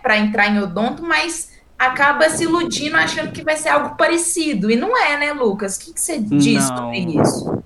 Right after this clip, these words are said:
Speaker 2: Não é parecido. O, o que acontece é que casa muitas coisas durante aquele, os primeiros períodos, né?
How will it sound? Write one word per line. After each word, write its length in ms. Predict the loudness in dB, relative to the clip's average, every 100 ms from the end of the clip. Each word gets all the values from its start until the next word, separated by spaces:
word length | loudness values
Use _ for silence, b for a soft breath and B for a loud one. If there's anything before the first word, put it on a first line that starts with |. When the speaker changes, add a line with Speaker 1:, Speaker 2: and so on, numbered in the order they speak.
| -14 -2
Speaker 2:
Não 260 | 4 6
é 60 | 6
parecido. 760 | 4 2 0 -4 -8 -8 -10 -14 b _ _ -20 _
O, 320 | 2 4 4
o 40 | 2
que 140 | 2
acontece 800 | 4 4 2 4 4 4 2 -2
é 40 |
que 880 | -4 -4 -2 0 2 4 4 2 -4 -14 -20 _ _
casa 400 | 2 4 4 4
muitas 460 | 2 0 0 -2
coisas 440 | -2 2 4 2 0
durante 760 | 2 4 2 -2 -4 0 2 2
aquele, 580 | -2 2 4 4 0 0
os 140 | -2
primeiros 460 | 0 2 4 4 2
períodos, 520 | 0 2 2 0 -4
né? 260 | -2 -2